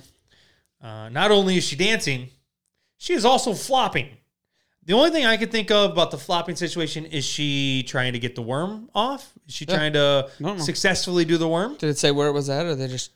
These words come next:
Speaker 2: they just seen her?
Speaker 1: Grant
Speaker 2: I can
Speaker 1: County
Speaker 2: imagine
Speaker 1: deputy. That's all I got.
Speaker 2: Oh, really?
Speaker 1: Mm-hmm.
Speaker 2: Where was this at? When was this?
Speaker 1: Uh, Kyle, it's kinda hard for me. Oh, I, I screenshot it on September tenth.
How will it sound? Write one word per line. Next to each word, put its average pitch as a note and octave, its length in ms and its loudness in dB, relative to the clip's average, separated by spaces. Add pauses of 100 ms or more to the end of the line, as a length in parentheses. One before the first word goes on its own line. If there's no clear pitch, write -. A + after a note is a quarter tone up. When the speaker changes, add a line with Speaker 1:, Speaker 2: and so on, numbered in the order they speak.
Speaker 2:
they C#3 140 -4
just C3 220 -4
seen B2+ 240 -6
her? B2+ 260 -10 (400)
Speaker 1:
Grant C#3 160 -2
Speaker 2:
I - 20 4
can A3 120 2
Speaker 1:
County F3+ 100 2
Speaker 2:
imagine E3+ 160 6
Speaker 1:
deputy. C3+ 360 -2
That's C3 220 -8
all C3 100 -2
I B2+ 60 -4
got. C3 320 -6 (340)
Speaker 2:
Oh, C3 60 -20
really? C3 340 -10 (720)
Speaker 1:
Mm-hmm. C3+ 200 -14
Speaker 2:
Where C#3 100 -2
was D#3+ 140 0
this E3 140 -8
at? G3 200 -8
When D3 140 -6
was F3+ 100 -8
this? G#3+ 220 -14 (500)
Speaker 1:
Uh, B2 540 -12 (920)
Kyle, C3+ 180 -6
it's C3 100 -12
kinda F#3 200 -6
hard C3+ 220 -4
for C#3+ 60 -12
me. C#3 160 -10
Oh, D3+ 80 4
I, C3+ 140 4
I B2+ 260 -4
screenshot D#3 400 -4
it C#3+ 60 -2
on B2 100 -4
September C#3+ 420 -8
tenth. C3 400 -10